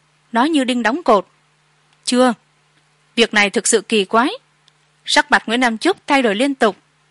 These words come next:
Hắn nói, "Có lẽ La Thiên Sơn nói thật." Lâm Thu Thạch nói, Hử? Nguyễn Nam Chúc nói, "Hắn thực sự có con bài bí mật để sống đến cuối cùng.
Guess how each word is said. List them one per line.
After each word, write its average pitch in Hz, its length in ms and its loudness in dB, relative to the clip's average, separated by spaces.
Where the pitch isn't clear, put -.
Hắn 240 240 -2
nói, 254 260 0
"Có 202 200 2
lẽ 254 160 0
La 262 180 2
Thiên 220 200 -6
Sơn 220 220 -2
nói 247 160 0
thật." 214 200 0
Lâm 240 160 0
Thu 285 120 0
Thạch 233 260 0
nói, 247 260 -2
Hử? 285 80 2
Nguyễn 254 100 4
Nam 254 140 2
Chúc 311 220 -4
nói, 240 260 -2
"Hắn 269 200 0
thực 269 140 -2
sự 220 160 2
có 320 120 0
con 294 200 0
bài 214 160 2
bí 220 160 -2
mật 277 240 0
để 196 100 0
sống 233 200 -2
đến 285 160 0
cuối 311 200 0
cùng. 196 280 0